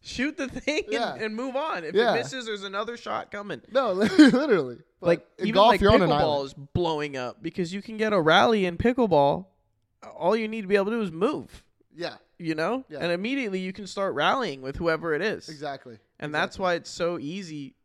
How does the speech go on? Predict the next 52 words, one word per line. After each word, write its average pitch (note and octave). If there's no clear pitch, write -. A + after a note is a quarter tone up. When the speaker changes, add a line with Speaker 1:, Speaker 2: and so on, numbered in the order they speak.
Speaker 1:
to F3+
enjoy C#3+
and C3+
have C#3+
Speaker 2:
Exactly. D3
Speaker 1:
fun D#3
and, B2
and C3+
be C3
interested D3+
in. F#2
Speaker 2:
Right. C#3
Speaker 1:
So -
we D#3+
need F#3+
to F#3+
make D#3
golf F3+
easier? A3
Is B2
that B2+
what E3
you're F3
saying? F#3+
Speaker 2:
I -
don't B3+
know. A#3+
I'm E3
just F#3
saying G3+
Speaker 1:
Easier A#3+
and F3+
more D3+
accessible. B2+
Speaker 2:
it's -
just A3+
more A#3+
accessible F#3
and D#3+
more C#3
affordable. G#2+
I C3
don't E3
know F3
how F3+
that's E3+
possible. D3+
It C#3+
probably D3+
will E3
never D#3+
happen. C3+